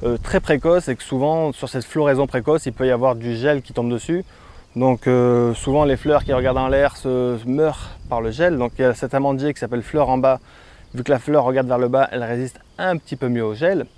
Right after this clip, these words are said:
Donc, j'ai celui-là comme amandier que j'ai planté ici. Euh, il y a plein d'autres trucs. Sur l'amandier aussi, il y a un, une stratégie auquel on ne pense pas très souvent. Euh, par exemple, notre amandier, si on le plante, euh, on a une maison sur un terrain, si notre amandier, on le plante au sud de la maison,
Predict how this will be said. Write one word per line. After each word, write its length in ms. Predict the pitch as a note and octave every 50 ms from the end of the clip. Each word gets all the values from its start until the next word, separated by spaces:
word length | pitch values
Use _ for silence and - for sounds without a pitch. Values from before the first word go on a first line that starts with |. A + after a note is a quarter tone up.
| _ - - - - - - _ - _ _ _
Donc, 200 | - A#2+ B2 A#2
j'ai 120 | A2+ B2+ B2+
celui-là 460 | - - C#3+ C3+ B2 A#2+ C3 D#3 E3
comme 160 | - E3 D3+
amandier 380 | D3 C#3+ C#3+ C#3 C3+ C#3 D3+ C#3
que 40 | C3
j'ai 60 | B2+
planté 300 | - C3+ A#2+ - C3+ C3
ici. 340 | B2 - - F3 F#3 - - - - - - - - - _ -
Euh, 80 | A#2 A2+
il 60 | A2
y 20 | G#2+
a 40 | G2+ - - -
plein 120 | F#3+ F3+
d'autres 220 | E3 D3+ C#3+ B2+ -
trucs. 320 | - F#3+ F#3 G3 - E3+ D3
Sur 120 | - - F3
l'amandier 420 | F3+ F#3 F#3+ F#3+ F#3 F#3 G#3 G#3
aussi, 240 | F#3+ E3+ - F#3+ F#3
il 40 | E3+
y 40 |
a 100 | D3+ C#3+
un, 60 | C#3 C#3 - _ _ - -
une 120 | D3 D3+
stratégie 420 | - - G3 - G#3 F#3+ F#3 A3+ A3+
auquel 220 | G3 - A3+ A3
on 80 | G3 E3
ne 60 | C3+
pense 260 | - E3 E3 - -
pas 300 | - - B3+ B3+ - - - - - -
très 160 | - - G#3+ G3+
souvent. 320 | - G3 E3+ E3 F3 - G3+ - - - - - - - - - - - - - - - - - - - - - - - - C3
Euh, 240 | B2+ C3 B2+ B2
par 180 | - - E3 E3+
exemple, 320 | E3 D3+ F3+ F#3 - -
notre 200 | F#3+ G3+ - -
amandier, 380 | G#3+ G#3 G3+ G3 F#3 F#3+ G#3 G#3
si 120 | - -
on 80 | E3+ D#3+
le 60 | D3+
plante, 340 | - F#3 F#3+ G3 F#3+ E3 -
euh, 200 | C3+ B2+ B2+ B2
on 120 | B2+ D3
a 60 | D#3 E3
une 100 | D3+ C#3+
maison 340 | C#3 C3 B2+ D3+ D#3 D#3
sur 120 | - - B2+
un 80 | A#2+ A2+
terrain, 320 | - B2 B2+ D3+ F#3 G3
si 120 | - - C#3+
notre 220 | D3 D#3 - -
amandier, 320 | G3 F#3+ F#3 F3+ F3 G#3
on 80 | G3+ E3
le 60 | B2
plante 280 | - E3+ F3+ F3+ E3 -
au 120 | C3 A#2+
sud 320 | - - - - A3+ G3 D3+
de 160 | B2+ A#2 C3
la 120 | B2+ B2+
maison, 360 | B2+ B2 A#2 B2+ D#3+ F#3 G3+